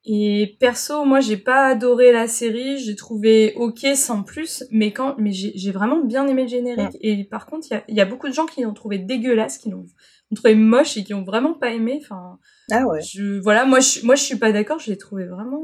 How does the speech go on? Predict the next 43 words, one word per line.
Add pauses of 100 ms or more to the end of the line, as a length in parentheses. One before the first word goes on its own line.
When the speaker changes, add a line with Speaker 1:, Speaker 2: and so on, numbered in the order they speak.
(120)
Speaker 1:
euh,
beau. (1500)
Euh,
il
est
hyper
angoissant,
comme
tu
dis,
et
je
trouve
que
c'est
bien
adapté
à
la,
à
l'intrigue
de
la
série. (880)
Et
du
coup,
ça
a
fait
aussi,
euh,
polémique
le
fait
que
les
gens
le
trouvent
moche,
parce
que,